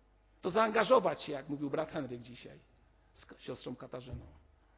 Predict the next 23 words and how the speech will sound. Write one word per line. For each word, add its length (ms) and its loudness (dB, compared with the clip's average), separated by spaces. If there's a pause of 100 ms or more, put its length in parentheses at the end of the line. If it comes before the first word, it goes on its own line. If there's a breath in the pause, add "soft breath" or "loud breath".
(560 soft breath)
To 120 4
po 140 2
prostu 460 2
jest 440 -2 (360)
dać 340 -6 (180)
coś 400 -12
z 80 -18
siebie. 420 -10 (3000 soft breath)
Czy 200 -2
mamy 560 0 (180)
w 80 -18
sobie, 580 2 (1400 soft breath)
mówi 200 0
się 120 0
tak 180 -2
zwa-, 180 -2
o 60 -8
tak 160 -4
zwanym 300 -2 (180)
duchu 300 4
Bożego 480 4
Narodzenia, 600 0
tak? 360 -8